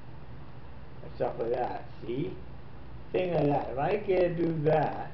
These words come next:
and start doing shit like that, maybe they'll listen. But I'm gonna say, "Well, they won't give me an upgrade." Well, I don't really, and even a free phone, that, I mean, look marvelous.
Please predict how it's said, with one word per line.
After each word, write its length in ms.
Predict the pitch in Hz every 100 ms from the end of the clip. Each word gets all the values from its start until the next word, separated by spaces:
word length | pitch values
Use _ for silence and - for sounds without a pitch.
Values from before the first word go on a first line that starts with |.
| -
and 120 | 113
start 320 | 139 165 156 143
doing 280 | 156 151 -
shit 160 | - -
like 220 | 131 120
that, 340 | 131 117 - - - - - - - - - -
maybe 300 | 170 185 175
they'll 300 | 165 160 151
listen. 340 | 165 170 131 - - - - - - - -
But 140 | 131
I'm 200 | 147 165
gonna 240 | 170 156 147 -
say, 240 | 147 143
"Well, 540 | 139 139 135 135 135 139
they 60 |
won't 260 | 143 190 208
give 140 | 185
me 140 | 165 143
an 100 | 120
upgrade." 600 | 104 - 95 90 127 170 - - - - - - - - - - - -
Well, 460 | 131 143 143 139 143
I 80 | 151
don't 240 | 165 160 -
really, 480 | 151 151 143 135 135
and 160 | 139 165
even 320 | 202 196 175
a 80 | 151 - -
free 200 | 151 143 -
phone, 340 | 147 120 - 135
that, 220 | 208 - -
I 80 |
mean, 260 | 156 160 143
look 200 | 185 - - 120 113 107
marvelous. 520 | 127 180 139 -